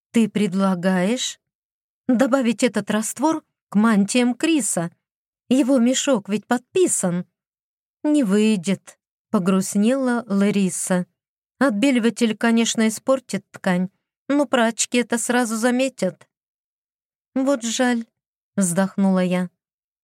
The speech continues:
"Но идея была хорошая". "Очень хорошая", поддержала старшекурсница. "Вот если бы найти какой-то замедлитель для отбеливателя". "Пф",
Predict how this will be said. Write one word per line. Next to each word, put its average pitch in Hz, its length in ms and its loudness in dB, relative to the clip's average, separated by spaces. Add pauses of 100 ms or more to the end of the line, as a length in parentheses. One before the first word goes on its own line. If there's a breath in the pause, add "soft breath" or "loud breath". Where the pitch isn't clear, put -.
(200)
"Но 240 220 4 (120)
идея 226 340 2
была 226 300 -2
хорошая". 214 840 -2 (1300)
"Очень 208 500 0
хорошая", 190 760 -2 (420)
поддержала 170 720 -2
старшекурсница. 185 1300 -4 (560)
"Вот 247 260 2
если 240 420 0
бы 202 160 0
найти 226 400 0
какой-то 208 560 0
замедлитель 196 1080 0
для 185 320 -2
отбеливателя". 185 920 0 (1040)
"Пф", 294 600 -2